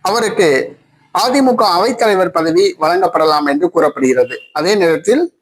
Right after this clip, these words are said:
ஓ பி எஸ்க்கு ஐந்து தொகுதிகள் அவருடைய ஆதரவாளர்களுக்கு வழங்கப்படலாம் என்றும் கூறப்படுகிறது.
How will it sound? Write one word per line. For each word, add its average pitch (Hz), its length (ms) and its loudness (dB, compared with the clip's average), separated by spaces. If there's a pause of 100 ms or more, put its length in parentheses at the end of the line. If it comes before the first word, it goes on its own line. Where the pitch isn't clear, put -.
(420)
ஓ 226 180 -4
பி 262 120 0
எஸ்க்கு 220 380 -2 (360)
ஐந்து 240 400 0
தொகுதிகள் 196 500 0 (460)
அவருடைய 180 380 -2
ஆதரவாளர்களுக்கு 170 800 0 (160)
வழங்கப்படலாம் 156 680 0
என்றும் 170 340 0
கூறப்படுகிறது. 127 680 -2